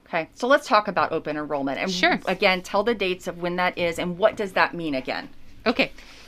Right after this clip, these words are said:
Speaker 2: open enrollment today, October fifteenth, until December seventh. And you can shop for Part D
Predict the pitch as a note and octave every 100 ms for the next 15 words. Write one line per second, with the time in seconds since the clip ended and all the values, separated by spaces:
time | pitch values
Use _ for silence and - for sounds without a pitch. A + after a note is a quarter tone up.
0 | - A3 B3 B3+ B3 A3 F#3 E3+ - G3+
1 | G3 A3+ E4+ - - - - - - -
2 | - F#3+ - F#3+ F#3 F3+ - E3+ G3 D4+
3 | - - - - - - G3 F#3+ F#3+ F#3
4 | F#3 F3+ G3 C#4 - F3+ E3+ C4 - -
5 | - - _ - - - - - G#3 G3
6 | F#3 F#3+ F#3 - - - G3 G#3 A#3+ B3
7 | - A#3+ G#3+ G3+ F#3+ F#3 F#3 F#3 F3 -
8 | - G3 - - G3+ F#3 F#3 - F#3+ F#3
9 | A#3+ F#4+